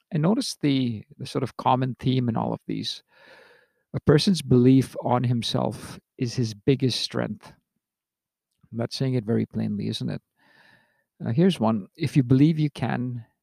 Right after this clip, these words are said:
you probably can. If you believe you won't, you most assuredly won't. Belief is the ignition switch that gets you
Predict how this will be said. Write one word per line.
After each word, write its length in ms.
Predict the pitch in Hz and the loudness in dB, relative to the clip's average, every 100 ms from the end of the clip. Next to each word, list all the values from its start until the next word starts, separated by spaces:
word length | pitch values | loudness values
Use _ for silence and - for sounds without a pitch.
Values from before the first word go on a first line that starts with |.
| _ - | _ -10
you 120 | 120 | -8
probably 520 | - 117 110 113 120 | -2 -2 -2 -2 -4
can. 420 | - 110 98 98 - _ - | -6 -6 -6 -8 -14 _ -12
If 160 | 104 | -6
you 80 | 120 | -4
believe 400 | 120 120 131 123 | -2 0 0 -2
you 120 | 120 | -4
won't, 640 | 113 123 123 117 - - - _ | 0 2 0 -2 -10 -16 -18 _
you 200 | - 117 | -10 -8
most 480 | 117 120 117 - - | -4 -4 -4 -8 -14
assuredly 460 | - - 120 113 113 | -16 -8 -6 -2 -4
won't. 460 | 107 104 95 - - _ _ _ _ _ _ - 113 | -4 -6 -8 -16 -20 _ _ _ _ _ _ -20 -6
Belief 380 | 117 120 139 - | -2 0 0 0
is 140 | 117 | -2
the 100 | 117 | -2
ignition 480 | 117 120 123 - 135 | -2 -2 -2 -4 -6
switch 560 | - - - - - - | -8 -8 -8 -8 -12 -10
that 180 | 113 107 | -12 -6
gets 300 | 120 120 | -6 -4
you 80 | - | -6